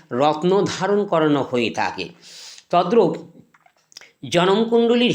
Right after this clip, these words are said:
হিসেবে যারা তুলা রাশির জাতক জাতিকা আছেন, যাদের date of birth ঠিকঠাক মনে নেই, সেই সব ব্যক্তিরা কী ধরনের রত্ন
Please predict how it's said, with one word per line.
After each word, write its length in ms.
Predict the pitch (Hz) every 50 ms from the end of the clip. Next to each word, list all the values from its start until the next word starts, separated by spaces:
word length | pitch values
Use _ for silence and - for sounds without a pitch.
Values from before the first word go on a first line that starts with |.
| - 165
হিসেবে 320 | 180 175 214 214 214 240 240
যারা 280 | 156 156 156 165 170 151 135 120 - - - - _ _ -
তুলা 200 | 151 160 170 170
রাশির 380 | 170 175 185 175 - 233 220 175
জাতক 320 | 151 143 143 - 185 165 143
জাতিকা 440 | 123 139 135 135 170 160 165 160 139 - -
আছেন, 380 | 135 147 151 - - 156 120 120 - - - 143
যাদের 340 | 127 139 139 - 185 180 165 -
date 180 | 147 143 139 165
of 80 | 156 151 147
birth 240 | 175 175 180 - 180 - - - _ -
ঠিকঠাক 480 | - 170 151 170 - - 175 170 170 175 170 - - - -
মনে 280 | 147 160 196 202 185 156
নেই, 200 | 127 117 104 - - - _ _ _ _ _
সেই 240 | - - 185 185 185
সব 180 | 175 - 226 214 - -
ব্যক্তিরা 480 | - 170 170 170 - 214 214 180 160 127 117 - - - - _ -
কী 120 | - 170 165
ধরনের 460 | 143 147 175 196 202 202 196 156 151 175 160 - - - -
রত্ন 380 | 113 120 143 156 156 151 196